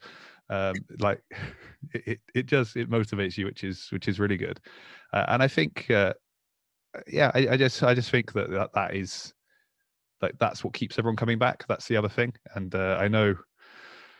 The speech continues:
oh, here's a, here's a plug I don't wanna do. Uh, listening to Ollie on Chalking Fitness the other day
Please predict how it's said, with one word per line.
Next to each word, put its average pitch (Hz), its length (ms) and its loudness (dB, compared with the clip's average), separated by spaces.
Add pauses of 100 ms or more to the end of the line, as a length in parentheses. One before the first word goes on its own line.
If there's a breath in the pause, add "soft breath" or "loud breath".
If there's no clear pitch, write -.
(220 loud breath)
oh, 107 160 4 (120)
here's 107 160 2
a, 110 100 0
here's 131 180 4
a 95 60 2
plug 98 320 0
I 95 60 2
don't 95 120 2
wanna 92 160 -4
do. 104 200 2 (240)
Uh, 101 280 2 (260)
listening 120 360 2
to - 140 -2
Ollie 110 460 4 (200)
on 101 400 0
Chalking 107 400 2
Fitness - 420 -2
the 104 100 0
other 90 120 -2
day 98 280 -2